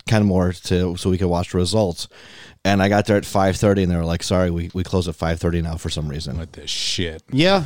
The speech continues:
Speaker 3: yeah. I mean, there was gonna be some element to that, certainly, and I, I have to expect <laughs> that a, uh, multi-billion dollar company like Starbucks will, uh,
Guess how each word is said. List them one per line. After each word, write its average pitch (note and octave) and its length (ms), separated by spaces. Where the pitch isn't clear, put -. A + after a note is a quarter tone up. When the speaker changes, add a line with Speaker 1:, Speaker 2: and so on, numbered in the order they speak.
Speaker 3:
yeah. D3 240
I C#3+ 80
mean, C#3+ 260
there D#3 160
was D#3+ 120
gonna F3+ 160
be E3 220
some D#3 320
element B2+ 400
to B2 80
that, A2 180
certainly, A#2 400
and A2 140
I, F#2+ 580
I - 40
have A2+ 240
to A2+ 100
expect - 420
<laughs> - 40
that A2+ 180
a, G#2 220
uh, F#2 160
multi-billion C#3+ 960
dollar A#2+ 420
company A2+ 520
like G2+ 220
Starbucks F#2 760
will, F#2 760
uh, E2+ 320